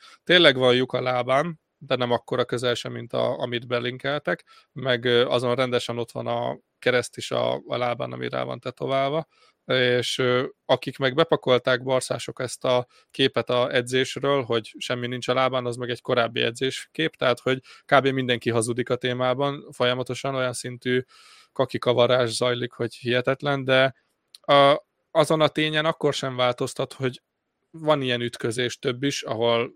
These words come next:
történnek ilyen dolgok, hogy meg, megsúrolják, megkaristolják egymást, de látvány alapján erre nem lehetett sárgalapot adni, nemhogy második sárgalapot. Tehát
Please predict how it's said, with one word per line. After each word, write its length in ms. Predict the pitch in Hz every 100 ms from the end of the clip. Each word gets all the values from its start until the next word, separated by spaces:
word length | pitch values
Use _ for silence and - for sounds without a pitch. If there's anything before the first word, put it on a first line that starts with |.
| -
történnek 600 | 117 120 139 135 139 143
ilyen 300 | 143 147 -
dolgok, 460 | 135 151 147 147 -
hogy 280 | 135 131 - _ 156
meg, 280 | 131 123
megsúrolják, 720 | 156 135 - 131 139 131 135 -
megkaristolják 720 | 127 - 131 - 143 143 -
egymást, 420 | 139 143 143 - - - -
de 420 | 135 135 127 -
látvány 480 | 143 156 - 123 123
alapján 540 | 127 135 - 139 135
erre 220 | 143 123
nem 200 | 120 120 120
lehetett 360 | 117 120 -
sárgalapot 680 | - 127 120 123 123 - 123
adni, 260 | 127 127 123
nemhogy 320 | 127 117 120
második 460 | 127 - - 143
sárgalapot. 640 | - - - 135 - 139 -
Tehát 260 | 131 127